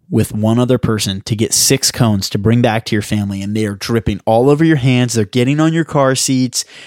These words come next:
They're getting everywhere. You get out of the car,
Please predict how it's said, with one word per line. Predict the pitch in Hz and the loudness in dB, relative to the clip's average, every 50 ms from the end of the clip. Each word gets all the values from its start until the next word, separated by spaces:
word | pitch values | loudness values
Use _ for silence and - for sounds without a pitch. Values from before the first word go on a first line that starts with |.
| - - - | -14 -6 -2
They're | 117 113 | -2 -2
getting | 95 - - 135 135 139 156 156 - - | -2 -2 0 0 2 2 0 -2 -2 0
everywhere. | 147 147 131 135 131 123 113 107 104 101 101 101 101 _ _ _ _ _ | 0 0 0 2 0 0 0 -2 -2 -4 -6 -6 -8 _ _ _ _ _
You | - 120 | -10 -6
get | 110 135 135 - - | -2 0 0 0 0
out | - 117 135 | -2 -2 -2
of | 151 151 | 0 -2
the | 151 | -4
car, | - - 143 139 123 117 110 107 107 | -4 -2 0 2 2 2 0 -2 -4